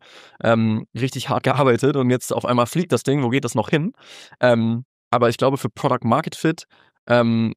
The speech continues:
würde ich, würde ich noch nicht sagen. Für Musik, würde ich sagen, haben wir ihn gefunden. Ja, weil unser Produkt wirklich von sehr vielen Kunden sehr oft benutzt wird und auch integriert ist bei den,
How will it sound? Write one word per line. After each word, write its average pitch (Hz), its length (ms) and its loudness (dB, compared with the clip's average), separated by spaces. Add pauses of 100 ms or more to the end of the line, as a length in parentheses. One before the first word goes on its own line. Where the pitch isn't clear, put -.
(320)
würde 135 160 2
ich, - 200 -4
würde 127 180 0
ich 123 60 -2
noch 117 100 0
nicht 113 120 -2
sagen. 101 180 0
Für 139 100 -4
Musik, 143 480 -2
würde 175 100 2
ich 165 60 -6
sagen, 165 220 0
haben 160 100 -2
wir 156 60 -2
ihn 151 80 -2
gefunden. 180 420 -4 (100)
Ja, 160 220 2
weil 135 160 4
unser 127 220 0
Produkt 135 280 -2
wirklich 131 260 -6
von 113 280 -4
sehr 120 180 2
vielen 117 200 -2
Kunden 123 320 -2
sehr 110 220 0
oft - 140 -6
benutzt 127 260 -2
wird 131 160 2
und 113 80 -2
auch - 140 -6
integriert 123 440 0
ist 147 200 -4
bei 113 120 0
den, 117 220 0